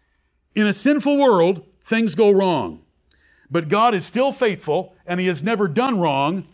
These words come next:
so reject a broken spirit. Your friend, your God, your Father, your friend has never done wrong, though things go wrong in life,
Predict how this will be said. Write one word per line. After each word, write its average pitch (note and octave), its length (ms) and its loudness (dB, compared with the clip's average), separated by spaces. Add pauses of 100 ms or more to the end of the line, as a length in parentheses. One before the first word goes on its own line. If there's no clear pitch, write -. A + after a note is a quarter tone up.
(180)
so - 180 0
reject G3 480 0
a F3 60 -2
broken F#3+ 380 -2
spirit. F3+ 480 -4 (280)
Your A#3 280 -2
friend, E3 540 -6 (120)
your A#3 320 0
God, D#3 460 0 (180)
your A3+ 300 0
Father, D#3 580 -2 (160)
your A#3 300 0
friend D#3+ 640 -6
has E3+ 260 -2
never G#3+ 260 0
done A3 260 -2
wrong, D3+ 460 -2 (240)
though F3+ 220 0
things A3+ 380 -6
go G#3 200 0
wrong A3 380 0
in F#3+ 100 -2
life, F#3 460 -4